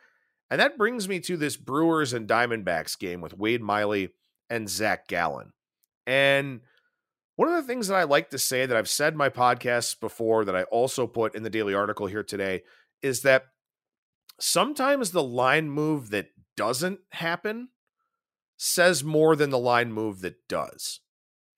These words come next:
And in this case, you've got Zach Gallen,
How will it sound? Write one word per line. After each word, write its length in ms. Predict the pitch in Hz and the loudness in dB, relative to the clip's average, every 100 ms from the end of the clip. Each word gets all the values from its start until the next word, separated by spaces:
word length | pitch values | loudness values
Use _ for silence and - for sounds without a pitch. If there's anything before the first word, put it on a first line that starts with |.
| _ _ _ _ _ | _ _ _ _ _
And 80 | 131 | -8
in 140 | 131 | -4
this 240 | 185 302 - | -4 -4 -4
case, 540 | - 87 64 - - _ _ _ - | -4 -6 -6 -12 -14 _ _ _ -12
you've 160 | 120 | -6
got 220 | 123 107 - | -2 -2 0
Zach 300 | 135 - - | 0 0 2
Gallen, 400 | 135 85 113 | 2 2 -2